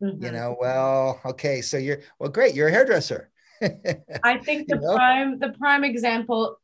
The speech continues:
Speaker 1: of that for me in this moment right now is me having this conversation with you, you know, or having any of these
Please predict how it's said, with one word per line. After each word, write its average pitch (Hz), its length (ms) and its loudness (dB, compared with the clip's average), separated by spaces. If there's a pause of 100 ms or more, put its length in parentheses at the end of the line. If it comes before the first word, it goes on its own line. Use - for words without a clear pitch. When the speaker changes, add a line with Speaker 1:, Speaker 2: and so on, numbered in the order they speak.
(120)
Speaker 1:
of 202 180 0
that 202 280 4
for 214 120 -4
me 202 400 0
in 196 120 0
this 202 200 -4
moment 196 380 0
right 185 200 0
now 208 320 2
is 214 200 2
me 240 380 0 (300)
having 226 280 4
this 226 180 -2
conversation 196 720 -4
with 170 140 -16
you, 175 380 -6
you 214 140 -2
know, 226 360 2
or 214 320 6 (280)
having 262 360 4
any 320 280 4
of 220 160 2
these 226 240 -2